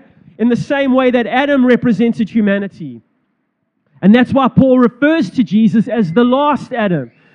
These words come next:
Because in the same way that sin came in through the world and death through sin to all humanity through Adam, in the one man Jesus, we see all of humanity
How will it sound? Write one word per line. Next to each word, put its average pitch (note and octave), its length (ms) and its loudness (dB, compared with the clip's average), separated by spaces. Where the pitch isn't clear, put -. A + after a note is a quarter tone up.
Because G#3+ 240 2
in C4 100 -2
the B3+ 80 -2
same D4 340 -6
way C4+ 200 -4
that A#3 180 -8
sin D#4 360 -4
came B3+ 280 -4
in B3+ 140 -6
through B3 220 -4
the A#3 80 2
world A#3+ 340 -4
and G3+ 220 -8
death C4 280 -4
through B3 160 -2
sin A#3+ 420 -4
to A3+ 180 -8
all A#3+ 240 4
humanity A#3 800 -4
through A3+ 260 -6
Adam, A3+ 480 -6
in A3 120 4
the A#3 100 4
one C#4 380 2
man C4 260 2
Jesus, A#3+ 960 2
we A3 160 2
see B3 360 0
all C4 300 2
of C4 100 0
humanity B3 1040 0